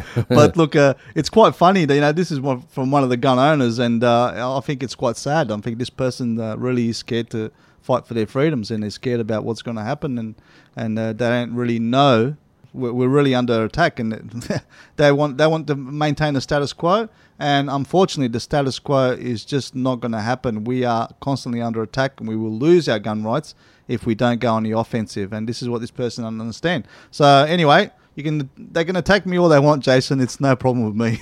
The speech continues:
Speaker 2: <laughs>
Speaker 1: Yeah, no, it's funny. Here's, here's one, uh, to, to, just to finish off the segment. You got any more over there? No?
Speaker 2: Well,
Speaker 1: Any more?
Speaker 2: um, here we go. Yeah. Um,
Speaker 1: Yeah.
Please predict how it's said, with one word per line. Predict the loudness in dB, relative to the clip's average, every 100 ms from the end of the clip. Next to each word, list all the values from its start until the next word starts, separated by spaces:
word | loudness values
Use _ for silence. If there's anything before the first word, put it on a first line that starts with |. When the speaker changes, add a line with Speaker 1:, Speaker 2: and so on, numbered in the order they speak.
| -8
Speaker 2:
<laughs> | -4 0
Speaker 1:
Yeah, | 0 0
no, | -4
it's | -6 0
funny. | 4 4 6
Here's, | 6 6
here's | 6 6 6
one, | 4 4 0
uh, | 2 2
to, | -2
to, | -4 -4
just | -4 -4
to | -2
finish | 2 2 2 2
off | 2 0
the | -4
segment. | 2 2
You | 2
got | 2
any | 4
more | 4 4
over | 4
there? | 4 2
No? | 2 0 -4 _ -20 -20 -20 _
Speaker 2:
Well, | 4 6
Speaker 1:
Any | 8
more? | 8
Speaker 2:
um, | 6 4 2
here | 2
we | 2
go. | 4 4
Yeah. | 4 2 0
Um, | 0 0 2
Speaker 1:
Yeah. | 0